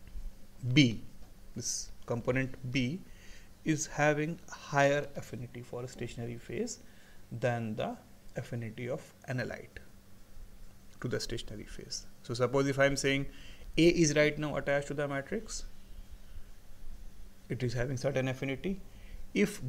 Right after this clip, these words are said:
B is coming there, it will show more affinity for the matrix. So mobile phase is added, and this agent, this component or this solvent, uh, solute is actually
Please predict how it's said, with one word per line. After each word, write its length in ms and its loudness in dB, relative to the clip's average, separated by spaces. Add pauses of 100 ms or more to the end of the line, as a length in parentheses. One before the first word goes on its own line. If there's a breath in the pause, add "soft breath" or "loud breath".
B 340 6
is 220 2
coming 380 0
there, 280 -2 (1300)
it 180 4
will 140 6
show 340 -2 (360)
more 320 6
affinity 640 -6 (220)
for 200 0
the 120 -2
matrix. 640 -8 (2250 loud breath)
So 180 -4
mobile 320 8
phase 200 2
is 100 0
added, 360 -2 (420)
and 280 2
this 260 -2
agent, 520 -2
this 140 -6
component 720 0
or 100 2
this 380 -6 (580 loud breath)
solvent, 600 0
uh, 60 -4
solute 420 4
is 200 -4
actually 600 0